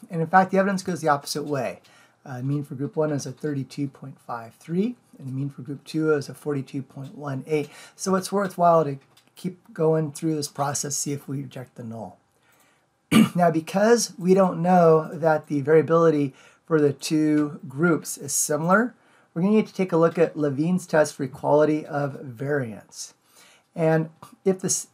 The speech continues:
if the significance is point oh five or less, then we will reject that idea of equality of variances. And in fact, in this case, significance is point zero zero four. So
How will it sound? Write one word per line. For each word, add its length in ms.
if 140
the 100
significance 720
is 240
point 300
oh 60
five 300
or 120
less, 400
then 320
we 140
will 240
reject 720
that 240
idea 300
of 160
equality 500
of 80
variances. 640
And 100
in 80
fact, 280
in 80
this 160
case, 240
significance 560
is 120
point 400
zero 240
zero 260
four. 440
So 380